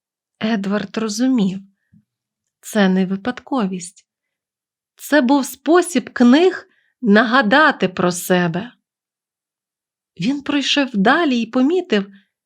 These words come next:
ще кілька обкладинок із дивними рисами. Одні мали частково витерті назви, інші — латинські літери,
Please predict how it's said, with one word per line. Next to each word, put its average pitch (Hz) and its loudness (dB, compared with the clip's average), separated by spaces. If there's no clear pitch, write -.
ще - 0
кілька 226 0
обкладинок 220 0
із 180 0
дивними 180 0
рисами. 247 -6
Одні 202 4
мали 214 0
частково 196 0
витерті 233 -2
назви, 196 0
інші — 208 -2
латинські 294 2
літери, 240 -2